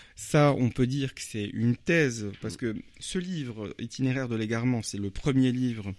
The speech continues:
Speaker 1: d'Olivier Rey, premier dans les deux sens du terme, c'est-à-dire chronologiquement, mais aussi philosophiquement parlant. Et, euh, on peut souligner une chose, c'est qu'il a, il a écrit un essai qui s'appelle Une folle solitude,
Speaker 2: Mhm.
Speaker 1: deux points, le fantasme de l'homme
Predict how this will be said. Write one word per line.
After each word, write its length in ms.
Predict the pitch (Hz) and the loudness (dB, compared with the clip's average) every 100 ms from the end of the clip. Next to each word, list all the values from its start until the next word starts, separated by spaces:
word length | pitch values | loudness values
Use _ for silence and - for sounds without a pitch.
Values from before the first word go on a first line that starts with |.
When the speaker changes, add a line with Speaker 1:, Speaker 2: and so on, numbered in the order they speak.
| _ _ - | _ _ -6
Speaker 1:
d'Olivier 500 | 110 113 107 113 110 | -4 -4 -8 -6 -6
Rey, 220 | 147 165 | -2 -2
premier 400 | 147 139 127 135 | -2 0 4 4
dans 140 | 120 | 4
les 120 | 110 107 | 2 0
deux 120 | 113 | -2
sens 240 | 117 110 | -4 -4
du 100 | 107 | -6
terme, 220 | 123 147 | -4 -4
c'est-à-dire 240 | 113 101 107 - - | -4 -10 -16 -20 -18
chronologiquement, 960 | - 151 139 143 139 139 147 - 156 156 | 0 4 8 8 8 4 0 0 2 4
mais 320 | 139 123 120 | 4 4 2
aussi 400 | - 131 - 135 117 | -2 -4 -4 -8 -6
philosophiquement 840 | - 135 127 120 - - - 117 | -6 -2 0 -2 -4 -10 -6 -6
parlant. 360 | 107 107 165 214 - - - - - _ | -4 -4 -4 -6 -8 -16 -16 -20 -20 _
Et, 300 | 135 127 127 - | 2 4 2 -2
euh, 280 | 127 123 117 | -2 0 0
on 120 | 120 | -2
peut 280 | 120 139 - - _ | -2 -4 -6 -10 _
souligner 580 | - - 139 135 135 135 | -16 -8 -2 2 4 6
une 160 | 127 120 | 4 2
chose, 200 | 190 202 | -2 -2
c'est 160 | - | -4
qu'il 300 | - - 117 | -10 -8 -6
a, 20 | |
il 180 | 117 120 | -4 0
a 40 | 123 | 0
écrit 220 | 127 147 | 2 2
un 100 | 127 | 2
essai 240 | 117 - | 0 -4
qui 140 | 160 - | -6 -6
s'appelle 320 | 120 156 156 | -4 -2 0
Une 180 | 135 127 | 2 2
folle 460 | - 170 170 160 - | 2 2 4 4 0
solitude, 720 | - 143 127 117 - 147 123 104 | -4 0 0 -2 -2 -2 -2 -4
Speaker 2:
Mhm. 240 | 85 76 123 | -10 -16 -8
Speaker 1:
deux 180 | 123 135 | 4 4
points, 320 | 135 160 170 196 - - - | 4 4 4 2 -6 -18 -2
le 120 | 127 | -2
fantasme 560 | 120 139 127 170 147 123 | 0 -2 -2 -2 0 0
de 80 | 113 | 2
l'homme 300 | 123 160 | 2 0